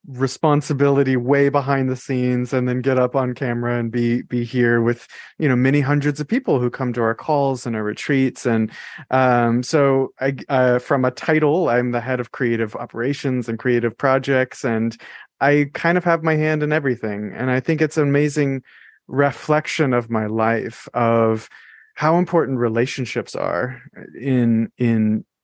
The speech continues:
all of business and all of creative projects. It's, it's what brought me to community. It's what brings me to create with people.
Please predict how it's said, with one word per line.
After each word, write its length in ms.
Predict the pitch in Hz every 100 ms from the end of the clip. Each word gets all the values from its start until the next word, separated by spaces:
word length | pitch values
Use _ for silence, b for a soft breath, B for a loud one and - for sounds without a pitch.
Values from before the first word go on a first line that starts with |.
| _ _ -
all 300 | 127 131 120
of 140 | 101
business 500 | 110 107 110 110 -
and 140 | 123 110
all 300 | 117 117 117
of 200 | 107 -
creative 480 | 135 117 110 110
projects. 600 | - 104 104 107 98 101 131
It's, 200 | 117 -
it's 340 | 123 120 - - B B B
what 200 | 131 147
brought 220 | 139 120
me 100 | 120
to 80 | 113
community. 600 | - 117 127 151 143 139
It's 160 | 117 -
what 160 | 113
brings 280 | 127 117 110
me 140 | 120 110
to 340 | - 120 110
create 400 | - 135 117 135
with 160 | 143 -
people. 540 | 147 - 135 127 127